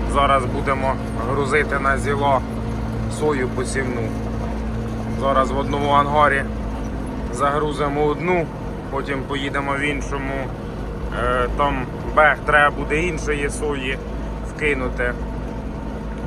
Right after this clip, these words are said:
бо там в сусідньому селі будемо сіяти. І на одній ділянці одна соя, на іншій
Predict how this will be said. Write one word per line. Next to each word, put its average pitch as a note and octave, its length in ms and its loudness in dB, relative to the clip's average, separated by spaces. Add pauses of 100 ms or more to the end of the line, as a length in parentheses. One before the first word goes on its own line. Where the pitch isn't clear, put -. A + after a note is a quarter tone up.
бо C3+ 500 2
там D3 160 2
в - 40 -2
сусідньому C#3+ 500 -2
селі D3 280 0
будемо C#3+ 320 -2
сіяти. C3 600 2 (760)
І C#3 60 -2
на C#3+ 160 4
одній D3 240 2
ділянці D3 500 4
одна D3 340 2
соя, C#3 340 0
на C3 100 0
іншій C#3+ 420 -2